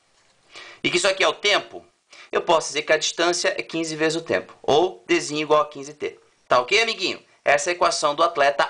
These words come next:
A. Vamos pro atleta B agora. O atleta B, temos o ponto zero zero, que tá aqui, e o ponto dez e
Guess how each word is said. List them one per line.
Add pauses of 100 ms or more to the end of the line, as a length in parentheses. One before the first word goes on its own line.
(140)
A. (600)
Vamos
pro
atleta
B
agora. (440)
O
atleta
B, (260)
temos
o
ponto
zero
zero,
que
tá
aqui, (220)
e
o
ponto
dez
e